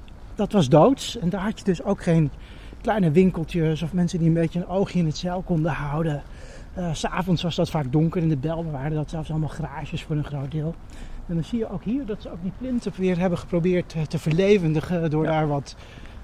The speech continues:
Speaker 1: ja, wat meer openbare functies. We
Speaker 2: Ja,
Speaker 1: kwamen
Speaker 2: volgens mij
Speaker 1: net
Speaker 2: zit hier ook weer een kinderopvang in.
Speaker 1: Ja, een kinderopvang, eh, een winkeltje zag ik, geloof ik, een kapper, dat soort dingen.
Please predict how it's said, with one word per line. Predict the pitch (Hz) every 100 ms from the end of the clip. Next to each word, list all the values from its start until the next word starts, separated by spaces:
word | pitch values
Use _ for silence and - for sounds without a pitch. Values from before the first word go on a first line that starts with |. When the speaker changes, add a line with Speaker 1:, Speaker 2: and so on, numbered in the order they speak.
| -
Speaker 1:
ja, | 180 180 185
wat | 151
meer | 180 175 196
openbare | 190 175 156 170 190
functies. | - 185 180 - 180 -
We | 160
Speaker 2:
Ja, |
Speaker 1:
kwamen | 156 -
Speaker 2:
volgens | 170 160
mij | 175
Speaker 1:
net | 165
Speaker 2:
zit | 147
hier | 131
ook | 175
weer | 190
een | 127
kinderopvang | 214 190 135 127 131 107
in. | 104 101
Speaker 1:
Ja, | 277 285 254
een | 208
kinderopvang, | 247 220 214 175 196 190 196 185
eh, | 170 175
een | 160
winkeltje | 170 208 214 -
zag | 165 190
ik, | 185
geloof | - 180 165
ik, | 175
een | 156
kapper, | - 202 - 175 -
dat | - 180
soort | 175 170
dingen. | 160 165